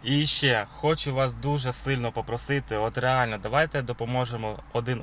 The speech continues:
одному заробляти трошечки більше. В деяких чатах, от би там всім вийти на годину, на дві вийти в офлайн, щоб появились кефи. Друзі, достатньо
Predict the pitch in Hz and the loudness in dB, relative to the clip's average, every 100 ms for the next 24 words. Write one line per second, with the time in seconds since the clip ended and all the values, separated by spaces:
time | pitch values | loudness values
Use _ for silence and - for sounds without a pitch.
0 | - 156 143 120 113 117 113 113 127 135 | -2 -2 -2 -4 -4 -4 -4 0 0 0
1 | 107 120 123 - - 117 107 110 98 - | -4 -4 -4 -4 -10 -10 -6 -6 -6 -8
2 | - - 110 123 139 123 123 139 131 117 | -10 -12 -4 0 0 0 -4 0 0 0
3 | - 165 143 131 127 107 120 120 123 - | 0 0 2 0 0 2 2 2 0 -2
4 | 143 139 120 139 131 117 113 113 113 110 | 0 0 0 0 -2 -4 -4 -4 -4 -2
5 | 135 131 113 107 110 110 107 123 131 113 | -2 -2 -4 -6 -4 -4 -4 -4 -4 -2
6 | 127 - 104 - 120 - 139 156 156 131 | -2 -4 -6 -4 -4 0 2 4 2 0
7 | - 120 117 120 113 123 117 - - 143 | -4 -4 -2 0 -2 -2 -4 -4 0 0
8 | 147 110 - - - - - 117 143 139 | 0 -8 -10 -20 -20 -20 -8 0 4 4
9 | 101 104 120 - 156 180 - 123 | 2 -4 -4 2 2 2 -2 -4